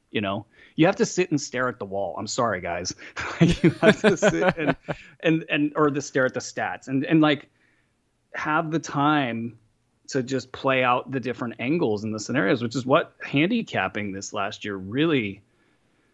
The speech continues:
Speaker 1: helped reinforce for me, was that, like, angles are angles. It doesn't matter if they're data driven. In fact, in, in handicapping, so much of the data driven stuff was B S.
Speaker 2: Yeah, 'cause it's already,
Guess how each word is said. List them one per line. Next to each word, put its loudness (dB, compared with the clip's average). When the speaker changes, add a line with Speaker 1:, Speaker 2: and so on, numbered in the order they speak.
Speaker 1:
helped 2
reinforce -2
for -10
me, -10
was -2
that, 0
like, -2
angles 4
are -2
angles. -8
It -6
doesn't 6
matter 6
if -4
they're -6
data -8
driven. -12
In 4
fact, 2
in, 8
in 4
handicapping, 0
so 2
much 2
of 2
the 4
data 0
driven -4
stuff -4
was -4
B 0
S. -4
Speaker 2:
Yeah, 10
'cause 4
it's 2
already, 4